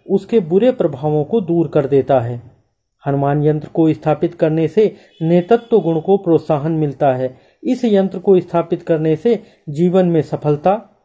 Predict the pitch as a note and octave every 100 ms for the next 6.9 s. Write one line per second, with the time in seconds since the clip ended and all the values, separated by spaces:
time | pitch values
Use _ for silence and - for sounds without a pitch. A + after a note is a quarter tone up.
0 | _ _ - A#3 - D#3+ - _ _ E3+
1 | G#3+ G#3 F3 E3+ G#3+ F#3+ F#3 E3 - D3
2 | C3 B2+ _ _ _ _ - F3+ F#3 A3
3 | A#3 G3+ F3+ F3 G3 F3+ F3 E3 D#3+ D#3+
4 | D#3+ D3+ D3+ C#3+ G#3+ G#3 - _ D#3+ F3
5 | F3+ A#3+ G#3+ G#3 G3+ F3+ F3 D#3+ E3 D#3+
6 | D#3 C#3 C#3 C3+ D3 D3 F#3 F#3+ A#3+